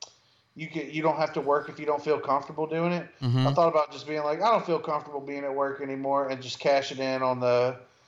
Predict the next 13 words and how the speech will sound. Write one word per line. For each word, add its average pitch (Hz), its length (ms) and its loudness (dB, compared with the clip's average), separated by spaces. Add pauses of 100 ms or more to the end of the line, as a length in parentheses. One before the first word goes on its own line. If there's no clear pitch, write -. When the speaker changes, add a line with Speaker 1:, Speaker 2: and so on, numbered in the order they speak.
(300)
Speaker 1:
six - 340 -2
hundred 143 220 2
dollar 135 460 4
extra, 135 840 2 (640)
uh, 131 360 2
you 131 100 -4
know, 123 400 2
bullshit 135 480 -4
that 127 180 -6
you 127 60 -12
get 127 420 2 (840)
for 127 280 2
unemployment 131 680 -2